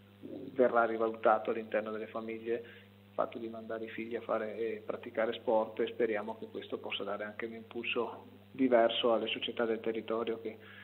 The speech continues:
che ad oggi forse sono molto concentrate anche sul risultato sportivo, se non solo sul risultato sportivo, ma che invece possano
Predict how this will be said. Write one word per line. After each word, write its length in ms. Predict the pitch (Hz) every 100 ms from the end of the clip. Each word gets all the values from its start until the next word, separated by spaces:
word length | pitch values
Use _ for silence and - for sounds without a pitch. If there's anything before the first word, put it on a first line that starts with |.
| - - - - - -
che 640 | - 113 107 107 104 104 98
ad 160 | -
oggi 300 | 117 117 - -
forse 320 | 117 113 -
sono 200 | 123 110
molto 340 | 113 117 113
concentrate 680 | 113 117 - 110 117 117 117
anche 260 | 117 120 113
sul 160 | 120
risultato 460 | 113 110 110 113 -
sportivo, 500 | - 113 - 120 110
se 140 | -
non 180 | 117 110
solo 340 | - 123 117 107
sul 140 | -
risultato 440 | 110 117 120 117 123
sportivo, 540 | - 123 - 107 113
ma 140 | 110 104
che 100 | 113
invece 420 | 101 95 113 104
possano 520 | 110 - - 107